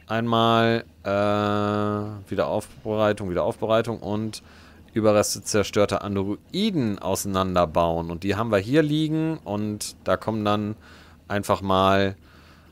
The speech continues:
Rohstoffe bei raus. Jawohl. Eintreffendes Schiff, da kommen die Sklavenhändler. Na super. Ähm, okay.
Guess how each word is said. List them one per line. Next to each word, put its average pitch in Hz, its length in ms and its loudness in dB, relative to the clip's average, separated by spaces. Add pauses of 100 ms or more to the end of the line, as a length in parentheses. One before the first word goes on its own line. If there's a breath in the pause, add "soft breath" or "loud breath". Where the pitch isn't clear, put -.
(140 loud breath)
Rohstoffe 170 500 6
bei 90 200 8
raus. 78 560 0 (1000)
Jawohl. 104 500 4 (1200 soft breath)
Eintreffendes 107 540 -2
Schiff, 180 260 0
da 110 220 6
kommen 120 260 0
die 120 80 -2
Sklavenhändler. 95 960 2
Na 95 240 -2
super. 85 760 -4 (720 soft breath)
Ähm, 101 640 0 (340)
okay. 101 640 -2